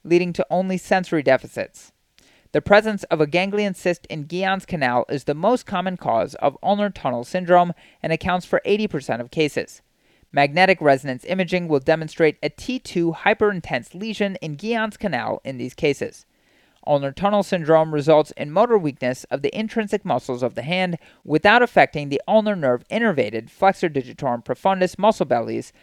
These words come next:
of the ring and small finger. Moving on to the next question.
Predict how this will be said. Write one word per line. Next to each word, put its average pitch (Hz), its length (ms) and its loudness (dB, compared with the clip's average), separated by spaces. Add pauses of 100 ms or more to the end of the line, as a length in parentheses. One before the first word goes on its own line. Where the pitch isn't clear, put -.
(160)
of 139 120 -2
the 151 100 4
ring 185 360 0
and 170 140 -6
small 113 300 -8
finger. 127 400 -4 (960)
Moving 233 240 0
on 226 200 4
to 208 100 2
the 185 80 0
next 185 220 0
question. 190 520 2